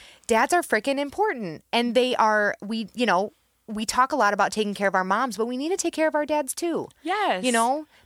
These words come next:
Speaker 1: they deserve it, and they,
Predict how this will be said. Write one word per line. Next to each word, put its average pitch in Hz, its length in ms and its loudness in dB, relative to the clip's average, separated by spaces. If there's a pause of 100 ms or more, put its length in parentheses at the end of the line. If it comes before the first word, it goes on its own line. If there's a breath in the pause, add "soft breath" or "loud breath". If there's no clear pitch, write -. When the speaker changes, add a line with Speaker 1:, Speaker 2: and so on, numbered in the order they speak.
Speaker 1:
they 240 120 2
deserve 202 440 2
it, 277 260 0 (480 soft breath)
and 233 500 2 (160)
they, 233 460 0